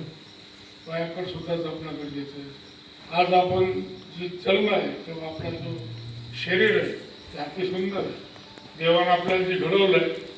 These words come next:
त्याचा आपण विचार करणं गरजेचं आहे. त्याचा समाजासाठी, आपल्या कुटुंबासाठी आपण याचा उपयोग करून घेतला पाहिजे. त्याचा जर आपण नाही केला तर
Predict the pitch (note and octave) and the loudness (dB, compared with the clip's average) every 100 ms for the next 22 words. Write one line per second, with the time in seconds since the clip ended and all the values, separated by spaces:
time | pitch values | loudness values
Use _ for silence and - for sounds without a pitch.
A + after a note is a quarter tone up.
0 | - D#3+ D#3+ F3 E3+ F3 E3+ E3 E3+ D#3+ | -12 -8 2 4 4 2 0 0 -2 -2
1 | D#3+ D#3+ D3 D3+ D3 D3 D#3 D#3+ D#3+ - | -4 -6 -6 -6 -6 -4 -4 -4 -6 -12
2 | - - - - - - F#3 F#3 F#3 - | -18 -20 -20 -16 -8 -4 0 0 0 -6
3 | - - - E3 E3+ G#3+ G#3+ G#3+ G#3+ G3+ | -14 -18 -12 -4 2 4 6 4 2 0
4 | - - - - - - D#3+ F3 F3 F3 | -2 -8 -12 -18 -20 -16 -12 -6 -4 -2
5 | F#3 A3+ G#3+ G3+ F#3+ F#3 G3+ G#3 - - | -2 -2 -2 -4 -4 -4 -4 -6 -12 -18
6 | - - F3 E3 D#3+ F3 E3+ E3+ F#3 F#3 | -18 -12 -6 -6 -6 -4 -4 -4 -2 -2
7 | E3 D#3 D3+ C#3 C#3+ C#3 - - - - | -2 -6 -8 -10 -10 -12 -14 -18 -18 -20
8 | - - - - F3 F3+ F#3+ G3 F#3+ F#3+ | -20 -20 -20 -12 -6 0 4 6 6 4
9 | F#3+ G3 G3 G#3+ G3+ - - - - - | 2 2 2 4 2 2 -4 -10 -14 -20
10 | - | -18